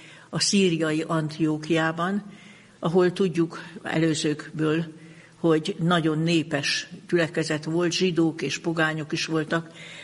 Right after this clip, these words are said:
Ugye ez volt a Szeleukida birodalom egykori fővárosa, igazi ókori, ö, nagyváros. Ö, és itt nyilván elbeszélték a,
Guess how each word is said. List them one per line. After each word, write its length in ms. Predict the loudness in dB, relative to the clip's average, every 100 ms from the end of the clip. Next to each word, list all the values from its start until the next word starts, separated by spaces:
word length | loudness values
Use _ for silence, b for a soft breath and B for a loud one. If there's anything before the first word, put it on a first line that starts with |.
| B
Ugye 200 | 2 4
ez 140 | 4
volt 220 | 2 0 0
a 60 |
Szeleukida 680 | 0 2 2 0 0 -2 0
birodalom 540 | 0 0 0 -2 -2
egykori 420 | -2 -2 -2 0 0
fővárosa, 840 | 2 2 2 0 -2 -4 -4 -4 -8 B
igazi 440 | -4 0 0 0 0
ókori, 500 | 0 0 -2 -2 -4 B B B B
ö, 180 | 0 0 -2
nagyváros. 880 | -2 -2 0 0 0 0 -2 -4 -8 -12 B B B B B B B
Ö, 240 | 2 4 2 -4 B B -18 -20 -20 _ _
és 420 | 4 6 4 -2 -8 -20 -20 -20 _ _ _ _ _ _
itt 300 | 2 2 2
nyilván 520 | 4 6 6 4 2
elbeszélték 1000 | 2 2 2 -2 0 0 0 0 -2 0
a, 200 | -4 -4